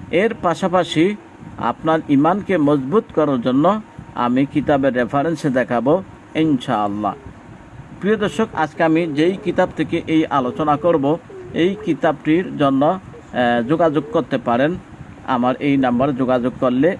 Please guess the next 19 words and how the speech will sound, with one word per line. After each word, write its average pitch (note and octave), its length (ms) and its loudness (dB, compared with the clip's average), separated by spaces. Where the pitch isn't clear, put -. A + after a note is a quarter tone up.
এবং B2+ 340 0
পাশাপাশি E3+ 580 -4
ঠিকানাটা B2 600 -2
সুন্দরভাবে D3 680 2
যদি C3 260 0
দিতে A#2 260 0
পারেন, C3+ 360 0
তাহলে A#2 440 0
একটি C3+ 320 -2
কিতাব C#3+ 380 0
আপনার A#2 500 -2
ডাক B2 240 -2
ঠিকানায় B2 460 0
চলে A#2 200 0
যাবে। B2 300 0
আমাদের F#3 440 0
সাথে G3 340 -2
থাকার C3+ 460 0
জন্য B2+ 400 2